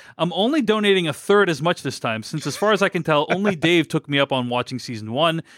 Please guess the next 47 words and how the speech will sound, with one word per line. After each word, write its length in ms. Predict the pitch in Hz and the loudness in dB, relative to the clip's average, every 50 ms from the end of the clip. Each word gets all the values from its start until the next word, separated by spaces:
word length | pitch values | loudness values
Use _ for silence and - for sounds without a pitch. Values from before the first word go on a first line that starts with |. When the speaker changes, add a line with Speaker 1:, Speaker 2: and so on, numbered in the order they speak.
| - - - | -16 -8 -6
Speaker 1:
and 120 | 151 156 | -4 -2
only 280 | - 165 175 196 202 202 | 0 0 2 4 4 4
months 380 | 185 165 160 165 170 170 - - - | 4 4 4 2 2 0 -4 -6 -2
after, 520 | 143 143 139 - - 143 139 135 131 127 123 | -2 -2 -2 -2 -2 0 0 2 2 2 2
uh, 160 | 117 113 117 - | 0 -2 -2 -2
a-, 180 | - 170 202 - | -2 -2 0 0
after 220 | 180 156 - 180 | -2 -2 0 0
months 340 | 165 156 175 196 165 131 - | 2 4 2 2 2 -2 -6
of 120 | 147 123 - | -10 -8 -4
constant 320 | - 139 131 - 135 - | -4 -4 -4 -6 -8 -4
Twitter 220 | - 220 202 151 | -2 -2 0 0
abuse. 380 | 117 104 101 98 101 - - - - - - - - - _ _ _ | -2 -2 -4 -10 -12 -14 -16 -18 -20 -20 -20 -20 -20 -20 _ _ _
Dark 240 | - 175 220 226 - | 0 2 2 0 0
season 280 | - 240 220 190 208 190 | -2 -2 0 0 0 0
two 140 | - 208 | 2 2
is 120 | 196 180 - | 0 0 0
currently 280 | - 202 202 185 185 | 0 -2 0 0 0
sitting 320 | 160 - - 185 180 180 170 | -2 0 2 2 2 2 0
at 140 | 156 151 147 | -2 -2 -2
ninety-four 640 | 143 135 143 160 190 220 240 240 - - 208 202 | 0 0 0 2 2 2 0 0 2 2 0 0
percent 380 | 196 - 175 - - 175 160 139 | 2 0 -4 0 0 0 2 2
on 80 | 139 135 | 2 2
Rotten 200 | 139 135 131 123 | 2 0 0 -2
Tomatoes, 520 | - 135 131 131 127 127 123 123 117 - - _ - _ _ - | 0 0 2 4 4 4 2 0 0 -4 -10 _ -20 _ _ -8
in 140 | - 120 | -6 -6
case 300 | 110 - 151 151 139 - | -2 0 0 0 0 -2
you 60 | 143 127 | -2 0
don't 200 | 113 123 127 110 | 0 0 0 0
want 180 | 120 120 117 - | -2 -4 -4 -4
to 60 | 110 | -8
take 280 | - - 113 113 - | -6 -4 -4 -4 -2
my 180 | - 104 107 107 | -2 -2 -2 -2
word 220 | 95 98 98 95 | -4 -6 -12 -14
for 180 | - - 82 71 | -14 -16 -18 -18
it. 220 | 67 - _ - _ _ _ _ _ _ _ _ _ _ _ _ _ | -20 -20 _ -20 _ _ _ _ _ _ _ _ _ _ _ _ _
Uh, 260 | 110 110 110 110 110 | -6 -4 -2 -2 -2
thanks 260 | 107 - 170 190 - - | -2 0 0 0 0 0
for 120 | - 160 | 0 0
many 220 | 147 156 180 180 | 2 2 4 4
years 220 | 170 165 165 165 139 | 4 4 4 2 2
of 60 | 147 | 0
entertainment. 460 | 143 139 135 123 127 139 127 127 117 - | 0 0 0 -2 -2 -2 -2 -4 -4 -6
Keep 160 | - 120 - | -8 -12 -12
up 80 | 107 | -12
the 80 | - 107 | -12 -10
great 160 | 104 107 101 | -10 -10 -8
work." 260 | 113 117 113 - _ | -6 -6 -6 -6 _